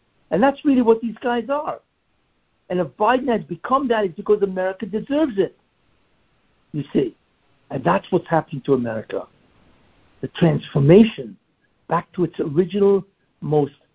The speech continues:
horrid form. And they're succeeding.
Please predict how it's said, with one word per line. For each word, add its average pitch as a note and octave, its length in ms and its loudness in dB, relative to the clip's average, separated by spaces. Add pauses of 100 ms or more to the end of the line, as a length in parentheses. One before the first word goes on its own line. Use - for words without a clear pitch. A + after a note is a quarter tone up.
(220)
horrid F3+ 580 2 (760)
form. F#3 360 0 (1080)
And D#3 140 -10
they're F#3 160 -6
succeeding. A#3 500 -6